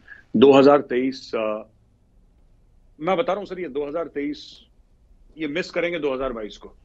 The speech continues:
Pakistanis will miss। वो कहेंगे कि दो हज़ार बाईस में कितना अमन था, कितना चैन था, चीजें कितनी सस्ती थी,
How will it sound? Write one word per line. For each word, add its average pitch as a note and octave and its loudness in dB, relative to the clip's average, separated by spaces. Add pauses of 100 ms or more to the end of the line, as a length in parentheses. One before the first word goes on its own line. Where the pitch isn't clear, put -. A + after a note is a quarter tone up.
(1040)
Pakistanis C3 -4
will B2 2
miss। B2+ -2 (480)
वो B2 2
कहेंगे C3+ 4
कि C#3 2
दो B2+ 6
हज़ार C3 4
बाईस A#2+ 0
में B2+ -4
कितना B2+ -4
अमन A#2+ 0
था, B2 -2
कितना A#2 0
चैन A2 0
था, A2 4
चीजें A2+ -4
कितनी A2 -4
सस्ती G#2 0
थी, G2 -6